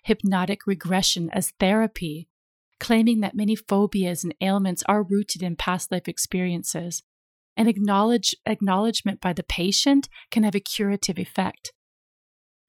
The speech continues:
Doctor Weiss also writes about messages received from masters or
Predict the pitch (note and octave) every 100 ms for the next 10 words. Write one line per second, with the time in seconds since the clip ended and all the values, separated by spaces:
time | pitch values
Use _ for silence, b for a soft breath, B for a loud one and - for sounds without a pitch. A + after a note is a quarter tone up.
0 | _ G#3+ G#3 A#3+ G#3+ G3+ - G3 G3 -
1 | F3+ F3+ - F#3 F3+ - F#3 G3 - G#3
2 | G3 F#3 F#3 - G3+ G3 - F3 E3+ F3
3 | F#3+ - - F3 E3 E3+ D#3+